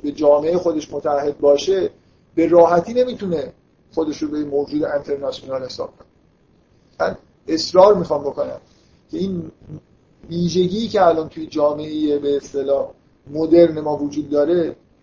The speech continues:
اینه که دقیقاً اون حریمایی که، اون درهای بسته‌ای که افراد بیرون خانواده باید پشتش وایستن،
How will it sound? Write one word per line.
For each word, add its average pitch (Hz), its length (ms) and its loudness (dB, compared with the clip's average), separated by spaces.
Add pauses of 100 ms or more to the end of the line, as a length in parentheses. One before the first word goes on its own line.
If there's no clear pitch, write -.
(920)
اینه 196 200 -2
که 185 400 2 (720)
دقیقاً 180 420 2
اون 233 260 0
حریمایی 175 600 2
که، 170 140 -2
اون 170 140 -2
درهای 165 600 6
بسته‌ای 170 500 2
که 135 320 -4 (1080)
افراد 165 440 4
بیرون 175 340 -4
خانواده 156 440 -2
باید 143 220 0
پشتش 147 480 -8
وایستن، 156 560 2